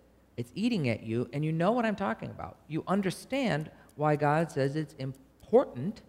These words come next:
it's commanded, not to lie. It's for you.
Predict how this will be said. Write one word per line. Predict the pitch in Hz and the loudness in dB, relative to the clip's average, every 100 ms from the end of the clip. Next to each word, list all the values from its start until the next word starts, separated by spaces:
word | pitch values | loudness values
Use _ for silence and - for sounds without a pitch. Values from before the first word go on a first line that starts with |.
| - - _ - - _ - - | -20 -20 _ -20 -20 _ -20 -20
it's | |
commanded, | - 139 160 233 185 101 120 139 - - - _ | -6 -2 0 2 2 2 0 -4 -20 -20 -20 _
not | 117 120 - - | -2 0 0 -4
to | |
lie. | 101 110 101 95 - - _ _ _ - | -2 -2 -4 -10 -20 -20 _ _ _ -18
It's | 113 | -18
for | - 202 175 123 | -4 -4 -4 -4
you. | 165 147 | 0 0